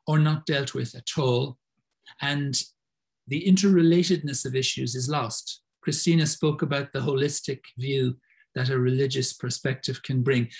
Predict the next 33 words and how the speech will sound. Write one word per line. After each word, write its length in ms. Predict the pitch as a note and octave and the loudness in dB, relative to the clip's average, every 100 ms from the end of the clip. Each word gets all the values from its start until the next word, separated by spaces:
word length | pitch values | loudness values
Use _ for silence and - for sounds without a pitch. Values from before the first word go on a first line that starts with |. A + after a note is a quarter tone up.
| - | -6
but 80 | C3 | -2
we 120 | C#3+ | 2
need 200 | D3+ G3 | 6 6
a 60 | G3+ | 6
holistic 580 | E3 E3 F3 - D#3+ C3 | 4 6 4 0 -4 -6
view 360 | B2 D#3 D3 C3 | -2 0 0 -2
of 160 | C#3 | -6
the 100 | C3+ | -6
international 540 | C#3 - C3+ C3 C3+ B2 | -4 -4 -4 -4 -4 -4
agenda 520 | A#2 D3+ D3+ A#2 F#2+ _ _ _ _ - | -2 -2 -2 -4 -8 _ _ _ _ -6
in 100 | C#3 | -2
which 180 | C#3+ - | -2 -2
it's 120 | - | -2
possible 400 | E3 D#3+ D#3+ C3+ | -2 0 2 0
to 120 | B2+ | -2
correlate 760 | - - D3+ D3+ D3 C3 A#2+ - - _ _ _ _ _ _ _ _ | -10 -6 -2 2 2 2 0 -4 -10 _ _ _ _ _ _ _ _
one 200 | - D3 | -2 -2
issue 440 | C#3 B2+ - B2+ A#2+ | 0 -2 -2 0 0
with 180 | B2+ B2+ | 0 0
another 400 | C3 D#3+ D3+ A#2+ | 0 2 2 2
issue. 440 | A#2 - - G2+ - _ _ - - - - - - _ _ _ | 0 -4 -8 -12 -16 _ _ -20 -20 -8 -4 -4 -6 _ _ _
We 140 | D#3 E3 | 2 4
also 240 | G3+ G#3 | 6 6
need 260 | F#3 F3 D#3 | 6 4 2
the 120 | D3 | 2
right 260 | D3 C#3+ D3 - | 2 0 -4 -6
timescales. 1000 | - D#3+ F3 F3 - E3+ E3+ F3+ F3 - _ _ _ _ _ _ _ _ _ | -2 2 2 2 -2 -4 -2 -4 -6 -10 _ _ _ _ _ _ _ _ _
Very 220 | D#3+ E3 | 2 2
often 380 | E3+ E3 F3 D#3+ | 2 0 -2 -2
our 480 | C#3+ D3 C#3+ C#3+ C3+ | -4 -6 -6 -8 -10
international 640 | C3+ D3 D#3 C#3+ - C3+ | -6 -2 0 0 -4 -4
meetings 540 | C3+ C#3 C3 C3+ C3 C3 | -4 -4 -6 -4 -4 -4
are 400 | B2+ B2 B2 | -6 -6 -6